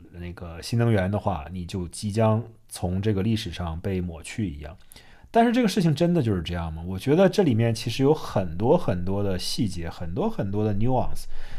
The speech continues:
如果你真的去从一个商业的角度来看，这个产品本身，汽车并不是胶卷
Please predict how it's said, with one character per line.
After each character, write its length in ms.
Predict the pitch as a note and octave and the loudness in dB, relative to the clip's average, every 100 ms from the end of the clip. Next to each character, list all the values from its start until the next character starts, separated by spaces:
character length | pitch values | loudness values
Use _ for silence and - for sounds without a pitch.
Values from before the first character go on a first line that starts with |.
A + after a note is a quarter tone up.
| - - | -2 2
如 140 | E3+ | 6
果 100 | G#3+ | 6
你 120 | E3+ | 6
真 360 | G#2+ E3+ G3 G#3 | 4 4 4 6
的 160 | G3 | 4
去 320 | B2 - D3 G2 | 4 2 2 2
从 320 | - G#2+ A2 | 2 2 4
一 80 | A2 | 4
个 120 | A2 | 2
商 300 | - C3 D3 | 2 2 2
业 80 | B2+ | 2
的 80 | |
角 140 | F#2+ E2+ | 0 -4
度 80 | E2+ | -6
来 160 | E2 | -8
看， 280 | - F2+ E2 - - - - | -8 -8 -8 -12 -14 -8 0
这 100 | A3 | 2
个 100 | G3+ | 2
产 380 | - G#3+ C#3+ | 2 4 4
品 240 | F3 A#2 A#2 | 2 0 0
本 180 | F#2+ F2 | -2 -4
身， 300 | - A2 A2 | 0 0 0
汽 180 | - | -2
车 320 | A#2 - B2 A#2+ | -4 2 4 4
并 360 | A#2+ C#3 G#2+ | 2 0 2
不 120 | F2+ | 0
是 240 | F#2 A2 F#2 | -4 -2 -2
胶 220 | G#2+ G#2+ | 2 2
卷 160 | G#2+ | 2